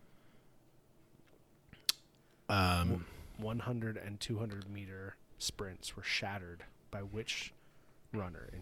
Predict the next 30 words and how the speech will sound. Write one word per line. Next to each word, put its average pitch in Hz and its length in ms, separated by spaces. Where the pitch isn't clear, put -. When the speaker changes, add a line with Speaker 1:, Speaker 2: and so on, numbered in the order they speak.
Speaker 2:
two - 160
thousand - 460
eight? - 300
Speaker 1:
Usain 104 640
Bolt. 110 400
Speaker 2:
Usain 151 680
Bolt 139 380
is 135 280
the 131 140
correct 120 460
answer. 104 540
Speaker 1:
The 104 120
Jamaican 110 760
king. 240 580
Speaker 2:
Yeah, 95 180
he 101 140
is. 90 400
Yep. - 120
Speaker 1:
Yeah. 78 240
Speaker 2:
All 123 80
right. 156 280
Well, 131 100
you 143 80
get 160 100
a 156 60
point 165 300
for 151 120
the 139 200
extra 135 340
one. 165 240